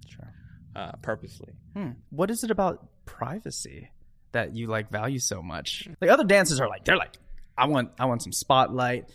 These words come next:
Speaker 1: I need to get this
Speaker 2: Mm-hmm.
Speaker 1: viewership because otherwise I'm gonna not have a profession."
Speaker 2: Yeah, I don't know. I think it comes down to, you know, what you, what you see, right, as success,
Speaker 1: Mm-hmm.
Speaker 2: right? So for me, success is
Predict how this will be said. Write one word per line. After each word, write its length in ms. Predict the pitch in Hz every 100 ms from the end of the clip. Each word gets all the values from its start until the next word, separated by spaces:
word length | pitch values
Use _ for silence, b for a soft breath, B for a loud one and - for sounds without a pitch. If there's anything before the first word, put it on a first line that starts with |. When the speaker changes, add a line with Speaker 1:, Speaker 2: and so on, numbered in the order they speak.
| b
Speaker 1:
I 80 | 120
need 120 | 127
to 80 | 127
get 200 | 120 120
this 140 | 110 147
Speaker 2:
Mm-hmm. 120 | 127
Speaker 1:
viewership 600 | 135 139 127 - 127 120
because 200 | - 113
otherwise 260 | 127 156 151
I'm 140 | 147
gonna 260 | 185 175 -
not 240 | - 123 151
have 160 | 147
a 40 | 120
profession." 680 | - - - - - - 127 _ _
Speaker 2:
Yeah, 80 | 277
I 20 |
don't 140 | 285 285
know. 160 | 277 185
I 100 | 165
think 220 | 226 226
it 160 | 196 208
comes 220 | 214 180
down 200 | 185 185 -
to, 120 | 180
you 180 | 165 170
know, 180 | 160 156
what 680 | 131 135 139 151 147 147 147
you, 880 | 151 151 151 147 143 139 135 131 147 B B B B B B B B -
what 240 | 165 143 120
you 100 | 135
see, 460 | - 120 - - -
right, 280 | 131 98 -
as 180 | - -
success, 520 | - - - - - _ _ _ -
Speaker 1:
Mm-hmm. 60 | 113
Speaker 2:
right? 160 | 160 -
So 1160 | - - 143 139 135 135 131 131 127 123 123 127 _ -
for 160 | 156
me, 540 | 151 165 170 156 151 -
success 720 | - 143 - 143 135 131 - -
is 960 | 131 123 123 117 113 113 117 - -